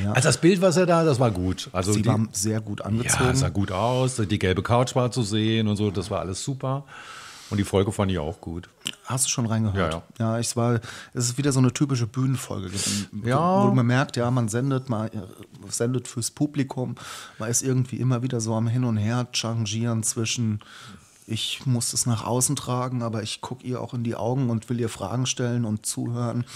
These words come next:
Speaker 1: Und dieses Zuhören, das funktioniert dann halt nicht mehr so
Speaker 2: Ich find's
Speaker 1: gut.
Speaker 2: aber auch ganz, ganz schwierig. Also wirklich
Speaker 1: Ja,
Speaker 2: schwierig,
Speaker 1: ich
Speaker 2: ja.
Speaker 1: find's ein gutes Experiment.
Speaker 2: Ja,
Speaker 1: Also,
Speaker 2: ja, ja.
Speaker 1: also es ist einfach auszuprobieren. Und es war ganz cool. Ja. Wir hatten da ja schon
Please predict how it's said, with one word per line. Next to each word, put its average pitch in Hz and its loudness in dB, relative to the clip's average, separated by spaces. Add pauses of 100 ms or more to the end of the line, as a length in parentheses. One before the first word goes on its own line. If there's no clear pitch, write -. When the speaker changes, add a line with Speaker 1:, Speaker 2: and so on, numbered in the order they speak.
(380)
Speaker 1:
Und 123 2
dieses 110 0
Zuhören, 104 -2
das 113 -2
funktioniert 117 -2
dann 110 0
halt 101 -4
nicht 104 -4
mehr 98 -4
so 98 -6
Speaker 2:
Ich - -6
find's 104 -2
Speaker 1:
gut. 92 0
Speaker 2:
aber 82 0
auch 80 -4 (200)
ganz, 80 -4
ganz 69 -6
schwierig. 67 -8 (220)
Also 73 -10
wirklich 92 -4 (140)
Speaker 1:
Ja, 147 -6
Speaker 2:
schwierig, 135 -6
Speaker 1:
ich - -2
Speaker 2:
ja. 143 -8
Speaker 1:
find's 147 2
ein 127 -2
gutes 127 -6
Experiment. 117 -2
Speaker 2:
Ja, 127 8
Speaker 1:
Also, 180 4 (100)
Speaker 2:
ja, 127 -2
ja. 143 -2 (240)
Speaker 1:
also 92 -8 (280)
es 127 -12
ist 113 -8
einfach 117 -4
auszuprobieren. 110 -2
Und 104 0
es - -4
war 127 -2
ganz 147 0
cool. 165 0
Ja. 110 -2
Wir 107 -2 (320)
hatten 127 -2
da 123 2
ja 123 0
schon 135 -2